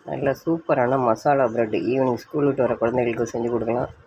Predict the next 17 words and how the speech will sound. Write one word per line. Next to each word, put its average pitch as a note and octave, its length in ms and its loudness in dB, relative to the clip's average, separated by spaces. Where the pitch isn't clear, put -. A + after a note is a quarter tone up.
ஸ்கூலுக்கு D#3+ 440 0
லஞ்ச் C#3+ 280 2
பாக்ஸுக்கு, A#2+ 360 0
காலையில் C3 400 0
டிஃபனுக்கு C#3 360 0
ரெடி B2 180 0
பண்ணி B2 200 0
கொடுக்கலாம். B2 360 -2
சின்னவங்க E3 420 2
முதல்ல D3+ 300 2
பெரியவங்க D#3+ 340 2
வரை D3+ 200 2
எல்லோரும் D3 340 2
நல்லா C#3 240 2
லைக் C3+ 220 -2
பண்ணி C#3 200 0
சாப்பிடுவாங்க. C3 380 2